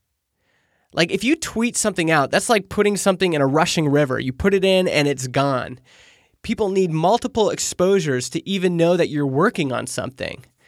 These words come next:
So don't miss that opportunity. Share as much as you can. Now, before you launch, you're gonna wanna do a few things. First of all, you're gonna wanna build that email list. You're gonna want to put together some sort of street team,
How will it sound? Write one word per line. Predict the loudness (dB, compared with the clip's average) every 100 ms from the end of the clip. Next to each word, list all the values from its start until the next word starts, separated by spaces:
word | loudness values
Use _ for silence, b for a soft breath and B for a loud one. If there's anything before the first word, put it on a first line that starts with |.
| b b -8
So | -4
don't | 0 0 0
miss | -2
that | 0 0
opportunity. | 0 -2 -6 -2 0 -2 -4
Share | -4 -2 -2
as | -2
much | -6 -6
as | -10
you | -10
can. | -8 -8 -8 -14 _ _ _ _ _ _ _ _ _ _ _ _ -20 b b b b -2
Now, | 0 0
before | 0 -6 -4 -2 0
you | 0 -2
launch, | 0 0 -2 -6 -10 -12 _ _ _ _ _ _
you're | -2
gonna | 0 2
wanna | 2 2
do | 0
a |
few | 0 -2
things. | -4 -6 -8 -8
First | -2 -2 0
of | 0
all, | 0
you're | 0
gonna | -2
wanna | -2
build | 0 0
that | 0 0
email | 0 0
list. | 0 -2 -8 -20 _ b b b b b
You're | -2
gonna | 0 2
want | 0 -2
to | -4
put | -2 0
together | 2 2 2
some | 0
sort | 2 0
of | 0
street | 0 0 0 -2
team, | -6 -6 -10